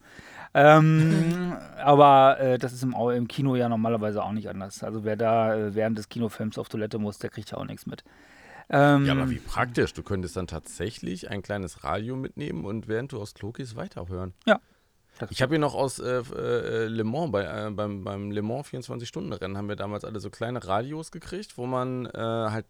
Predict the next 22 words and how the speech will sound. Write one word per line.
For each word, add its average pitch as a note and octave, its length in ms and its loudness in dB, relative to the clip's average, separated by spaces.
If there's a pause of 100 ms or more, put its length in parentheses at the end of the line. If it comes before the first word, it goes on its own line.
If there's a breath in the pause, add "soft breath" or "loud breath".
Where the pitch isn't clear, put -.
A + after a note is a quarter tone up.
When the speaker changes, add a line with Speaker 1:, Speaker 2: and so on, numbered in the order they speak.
Speaker 2:
den A2+ 200 -4
Radio-, A2 400 -2
also C#2 140 -8
da D2 80 -6
kann E2+ 120 -10
man E2 100 -6
alle G2+ 260 -2
Radiosender E2 480 -4
mit D#2+ 160 -8
empfangen, - 340 -8
aber G#2 140 -2
der F2 100 -4
war F2+ 80 0
halt F#2 140 -2
dazu G#2+ 300 -2
gedacht, A2 360 -6
dass G#2+ 160 -12
man G2 220 -6
den F2+ 160 -4
Streckensender, G2 1300 0
Speaker 1:
Ja. F#2 240 -4
Speaker 2:
ähm, F#2+ 320 -6